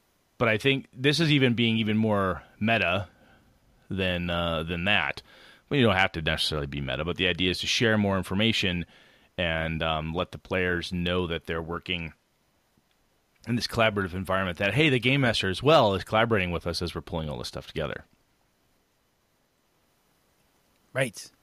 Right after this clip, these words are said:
Speaker 2: Yes.
Speaker 1: So what do you, I mean, it sounds really, really, c-, it sounds cool to me, and I don't
Speaker 2: I think it's, I think it's awesome. I wanna run this shit.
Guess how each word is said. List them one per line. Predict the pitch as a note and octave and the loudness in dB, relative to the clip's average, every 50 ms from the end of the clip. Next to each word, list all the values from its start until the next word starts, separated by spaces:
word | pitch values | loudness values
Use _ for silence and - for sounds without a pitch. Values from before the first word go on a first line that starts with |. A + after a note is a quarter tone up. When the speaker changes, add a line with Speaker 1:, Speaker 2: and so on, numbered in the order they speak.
| _ _ _ | _ _ _
Speaker 2:
Yes. | C3 C#3 C#3+ - - - - - _ _ _ _ _ _ - - - - - - - - - _ | 2 2 2 2 0 -4 -4 -6 _ _ _ _ _ _ -14 -12 -12 -12 -14 -16 -18 -20 -16 _
Speaker 1:
So | - - - D#3+ D#3 D#3+ E3+ E3+ E3 D#3+ D#3+ - - - - - - - _ | -6 0 4 6 6 6 6 6 4 2 0 -2 -6 -12 -16 -18 -20 -18 _
what | C3 C3 D3+ F3+ | -2 0 2 2
do | G#3 | 4
you, | A3+ A3+ G3+ C#3+ - - | 4 2 2 2 2 0
I | C3 | 2
mean, | C#3 C#3+ C#3 C#3 C3+ C3 B2 - | 4 4 6 4 4 2 2 0
it | - B2 | -4 -2
sounds | - - D#3 F#3 G3+ E3+ B2+ | 2 2 4 4 4 2 2
really, | B2+ C3+ C3+ C3+ | 4 4 4 4
really, | B2+ A#2+ A#2+ G#2+ F#2+ - | 4 4 4 2 2 0
c-, | - - - _ | -6 -16 -8 _
it | - A2 | -6 -2
sounds | - D3+ D#3+ G3 - | 2 2 2 2 0
cool | - - - G#3 G3+ | 0 0 2 2 4
to | B2 G2+ | 2 2
me, | E2+ E2+ F#2+ A2+ C#3+ E3+ D#3 C#3 _ _ _ _ _ _ _ _ _ _ _ _ _ _ - | 0 2 0 0 0 -2 -4 -8 _ _ _ _ _ _ _ _ _ _ _ _ _ _ 2
and | A#2+ B2+ | 4 6
I | B2+ | 6
don't | C3 C#3 D3 C#3+ - _ _ - - _ _ _ _ _ _ _ - - | 6 4 2 0 0 _ _ -20 -20 _ _ _ _ _ _ _ -4 0
Speaker 2:
I | D3 A3 | 2 4
think | B3 D#4 C4+ G3+ E3+ | 6 4 4 4 4
it's, | E3+ C#3+ - - - C#3+ C#3 - - _ | 0 0 0 -2 -2 -4 -8 -20 -16 _
I | - - F#3 | -6 -6 -2
think | - C#4 C4+ A3 | 0 0 2 2
it's | E3 C3+ - | 0 -2 -2
awesome. | C3+ B2+ D3+ F#3 F#3+ - B2+ | 0 2 2 2 2 0 0
I | B2+ C3 | 0 2
wanna | C#3+ D3+ D#3 D3 | 2 4 4 4
run | C#3+ D3 E3 E3 | 4 2 2 2
this | B2 G#2 - | 0 -2 -4
shit. | - - - G#2+ G2 | -4 -4 -6 -8 -10